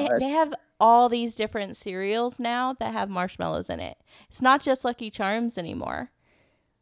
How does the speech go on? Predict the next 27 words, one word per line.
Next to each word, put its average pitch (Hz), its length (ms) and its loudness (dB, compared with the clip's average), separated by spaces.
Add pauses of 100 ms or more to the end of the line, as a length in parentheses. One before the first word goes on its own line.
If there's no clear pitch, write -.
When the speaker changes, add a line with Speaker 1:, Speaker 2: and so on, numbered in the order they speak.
(360)
Speaker 1:
Yeah. 160 380 12
Speaker 2:
I 269 160 4
think 330 160 0
we 330 140 4
have 302 260 0
three 269 220 -2
Speaker 1:
I 247 80 12
saw, 302 240 12
Speaker 2:
different 247 40 0
Speaker 1:
like, 247 140 10
Speaker 2:
kinds 285 220 4
Speaker 1:
Cocoa 240 300 8
Pebbles 226 140 2
or 180 60 8
Speaker 2:
downstairs 247 420 4
Speaker 1:
something 165 280 2
Speaker 2:
that 156 40 2
the 151 60 -6
Speaker 1:
that 151 120 -2
was, 170 60 -8
Speaker 2:
kids 240 100 0
Speaker 1:
like, - 100 -2
Speaker 2:
have 208 80 -6
picked - 80 -6
Speaker 1:
chocolate 196 400 8
Speaker 2:
out. - 80 -2
Speaker 1:
with 170 120 2